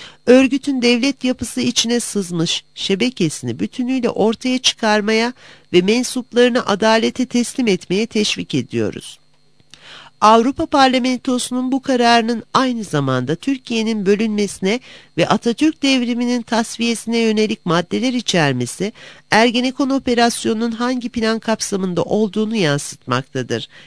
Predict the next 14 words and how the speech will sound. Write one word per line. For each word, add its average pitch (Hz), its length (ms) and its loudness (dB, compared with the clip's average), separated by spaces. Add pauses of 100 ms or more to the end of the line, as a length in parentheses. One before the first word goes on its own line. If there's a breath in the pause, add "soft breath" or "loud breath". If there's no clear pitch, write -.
(140 loud breath)
Yine 233 200 2
Avrupa 185 460 0
Parlamentosu, 151 1000 -2 (280 soft breath)
on 254 120 4
iki 277 240 0
Mart 247 320 0
iki 208 220 -8
bin 202 200 -6
dokuz 240 340 -4
günü 240 220 -2
kabul 226 300 -2
ettiği 214 380 -4
Türkiye 254 520 -2
raporunda 131 640 -2